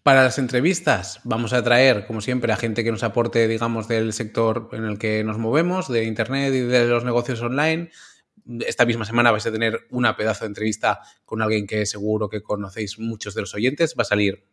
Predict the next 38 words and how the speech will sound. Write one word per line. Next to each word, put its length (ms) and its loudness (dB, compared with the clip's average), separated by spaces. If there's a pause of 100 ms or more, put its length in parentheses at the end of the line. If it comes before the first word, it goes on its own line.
en, 440 -8 (100)
nada, 300 0
así, 260 -4 (360)
unos 220 -2
días 160 4
después 260 0
de, 240 2 (280)
de 60 -2
esta 380 4
pequeña 340 0
preview 280 4
de 80 6
temporada. 440 6 (340)
Y, 420 8
eh, 360 6
vamos 200 8
a 40 0
hacer 160 4
también 360 6
un 100 4
esfuerzo 560 -2 (300)
por 120 6
intentar 320 6
salir 300 4
un 140 4
poco 280 2
de 80 2
esa 120 -2
esfera 480 -2
y 80 0
traer 480 4
a 140 2
gente 440 0
que 140 4
hace 200 0
cosas 280 -2
en 100 -2
Internet, 580 -2